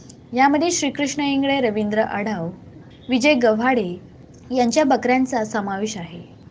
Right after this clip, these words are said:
त्या बकऱ्यांचा शवविच्छेदन अहवाल पशुसंवर्धन विभागाकडून मागवण्यात आला. त्या अहवालानुसार मदत दिली जाईल, असे पटोडे यांनी सांगितले. घटनास्थळी गावातील आशिष खोंदिल, रवींद्र पाटील,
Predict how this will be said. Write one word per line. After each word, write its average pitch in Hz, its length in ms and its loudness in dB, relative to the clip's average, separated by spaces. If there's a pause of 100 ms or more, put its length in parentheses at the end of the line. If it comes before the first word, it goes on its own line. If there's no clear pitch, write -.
(140)
त्या 294 100 6
बकऱ्यांचा 277 600 4
शवविच्छेदन 254 960 -2 (100)
अहवाल 233 400 -2 (360)
पशुसंवर्धन 302 1000 2
विभागाकडून 233 840 0
मागवण्यात 233 480 2 (120)
आला. 185 360 -4 (220)
त्या 269 180 6
अहवालानुसार 214 840 0
मदत 214 280 0
दिली 240 300 0
जाईल, 190 300 -4 (100)
असे 277 200 0
पटोडे 247 500 4
यांनी 220 240 0
सांगितले. 170 680 -8 (160)
घटनास्थळी 320 600 2
गावातील 254 480 4 (120)
आशिष 214 480 -2 (180)
खोंदिल, 240 520 2 (200)
रवींद्र 202 360 0
पाटील, 208 460 -2